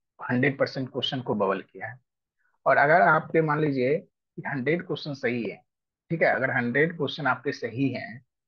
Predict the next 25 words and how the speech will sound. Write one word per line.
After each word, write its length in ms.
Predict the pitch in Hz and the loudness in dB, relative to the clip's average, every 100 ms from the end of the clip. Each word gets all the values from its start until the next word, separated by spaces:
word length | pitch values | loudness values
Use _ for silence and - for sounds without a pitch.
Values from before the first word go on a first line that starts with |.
| _ _ _ _ | _ _ _ _
तो 380 | 170 180 208 208 - _ _ - | 2 6 8 6 4 _ _ -4
हंड्रेड 280 | 143 160 185 | 2 4 6
मार्क 300 | 180 185 185 | 6 4 2
आपके, 240 | 170 - | 0 2
अगर, 220 | 196 175 185 | 4 4 2
अम, 720 | - _ 190 196 151 143 147 135 - - - | 0 _ -12 -6 -4 -2 0 -2 -4 -20 -18
असिस्टेंट 400 | 139 165 - 170 | -10 -6 -2 0
इंजीनियर 280 | 165 170 170 | 2 4 4
का 100 | 170 | 6
एग्जाम 300 | 165 160 165 | 6 6 2
देंगे 160 | 170 175 | 2 -2
तो 80 | 170 | -4
पूरा 220 | 175 170 | 0 0
हंड्रेड 320 | 160 165 170 | 0 0 0
मार्क 220 | 170 170 | 2 4
आ-, 40 | 170 | 4
आ-, 1120 | 165 165 156 160 160 151 - _ _ _ 139 | 2 0 -2 -4 -6 -10 -16 _ _ _ 0
आएगा, 200 | 143 151 175 _ _ _ _ - | 2 2 -2 _ _ _ _ -6
ठीक 120 | 165 | 2
है, 60 | 190 | 4
अगर 180 | 143 135 | 4 -2
हंड्रेड 340 | 131 131 139 | 0 0 0
का 120 | 143 | 0
होगा 240 | 131 131 127 | 0 2 0
तो, 300 | 131 120 | -2 -8